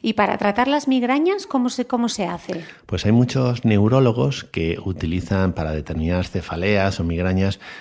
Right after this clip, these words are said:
Speaker 2: el Botox en determinadas zonas donde hay, eh, nervios que pueden, eh, estar, eh, implicados en determinadas cefaleas, en determinadas migrañas.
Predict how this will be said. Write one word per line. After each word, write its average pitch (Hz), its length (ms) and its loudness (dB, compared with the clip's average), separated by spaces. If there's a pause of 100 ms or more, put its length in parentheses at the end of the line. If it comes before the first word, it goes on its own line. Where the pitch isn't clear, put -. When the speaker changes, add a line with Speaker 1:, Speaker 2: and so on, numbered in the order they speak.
(140)
Speaker 2:
el 80 240 -4
Botox 95 440 0
en 92 120 4
determinadas 85 600 0
zonas 107 420 2
donde 82 320 0
hay, 92 200 0 (280)
eh, 85 300 -4
nervios 107 600 2
que 85 160 -2
pueden, 90 600 0
eh, 82 340 -4
estar, 87 680 -2
eh, 82 260 -6
implicados 90 640 0
en 95 120 4
determinadas 80 520 -2
cefaleas, 80 640 -6
en 85 60 -2
determinadas 78 500 -4
migrañas. 80 500 -2